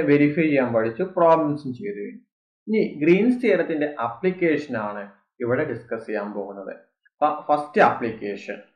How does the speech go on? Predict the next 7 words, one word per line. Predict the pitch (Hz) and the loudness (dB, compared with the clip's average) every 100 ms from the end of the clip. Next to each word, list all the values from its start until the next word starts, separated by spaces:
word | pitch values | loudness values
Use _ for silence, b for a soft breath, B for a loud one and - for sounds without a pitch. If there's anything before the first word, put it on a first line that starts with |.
| _ _ | _ _
എന്താണ്? | 127 127 | -2 -2
application | 120 127 123 127 | -2 -4 -4 -2
പറയുന്നത്, | 120 117 - 131 131 | -2 -2 -6 0 4
area | 151 170 190 185 - - - 127 | 6 6 6 6 6 0 -2 2
of | 127 - 123 | 4 4 2
a | 123 - | 2 -2
plane | 170 175 185 | 4 6 6